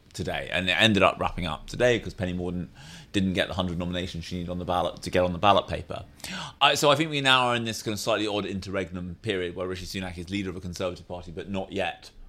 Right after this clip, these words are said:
Prime Minister. And I think there are a few interesting developments so far. I mean, the first thing is, uh, and I should say that I've known,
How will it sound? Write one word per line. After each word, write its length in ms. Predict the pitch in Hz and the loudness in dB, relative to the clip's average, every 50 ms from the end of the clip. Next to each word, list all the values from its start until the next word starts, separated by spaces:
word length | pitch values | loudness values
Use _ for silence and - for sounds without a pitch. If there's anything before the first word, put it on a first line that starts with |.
| - - - - - | -20 -20 -20 -18 -6
Prime 180 | - 95 92 | -4 -2 -2
Minister. 420 | 92 82 80 - - 82 80 120 - - - - - - - - - - - - - | -2 -4 -8 -8 -6 -6 -6 -6 -6 -10 -16 -18 -16 -16 -16 -16 -18 -20 -2 6 8
And 560 | 135 139 135 131 127 127 123 123 120 113 - - - - - - - - _ | 10 12 12 12 10 8 8 6 2 -2 -6 -10 -14 -18 -20 -20 -20 -4 _
I 120 | 127 139 143 | 6 6 6
think 120 | 175 180 | 6 4
there 140 | 165 156 151 | 2 2 2
are 200 | 151 143 139 131 | 4 2 2 0
a 40 | 123 | -2
few 460 | - 143 135 131 123 120 117 113 - - _ - - - - - | -2 -2 -2 -2 0 -2 -4 -6 -8 -12 _ -20 -20 -18 -10 -6
interesting 440 | 151 139 - 127 117 - 123 110 104 | -6 -4 -4 -4 -4 -4 -4 -4 -2
developments 480 | 110 107 110 107 82 87 90 82 - | 0 0 0 0 0 -4 -10 -10 -8
so 120 | 95 87 87 | -8 -8 -6
far. 380 | - 82 82 87 - - - - _ - - - - - - - | -6 -8 -6 -6 -6 -8 -10 -12 _ -12 -12 -12 -12 -16 0 6
I 120 | 127 131 139 | 8 8 8
mean, 140 | 147 151 143 | 8 4 -2
the 80 | 131 | -4
first 440 | - 160 175 185 170 160 - - - | -6 -6 -6 -4 -4 -6 -6 -6 -4
thing 340 | 117 98 87 85 85 87 80 - - | -2 -2 -2 -2 -4 -8 -14 -10 0
is, 520 | - 110 101 95 90 85 85 82 - - - - - - - _ - | 2 4 4 4 4 0 -2 -4 -8 -12 -14 -18 -20 -20 -12 _ 0
uh, 140 | 92 92 82 | 2 2 2
and 80 | 92 98 | 2 -2
I 40 | 92 | -2
should 140 | - 80 - | -4 -6 -4
say 120 | - 92 | -4 -4
that 100 | 87 78 | -2 -4
I've 120 | 64 80 85 | -6 -6 -6
known, 280 | 87 85 80 76 73 | -6 -6 -6 -8 -12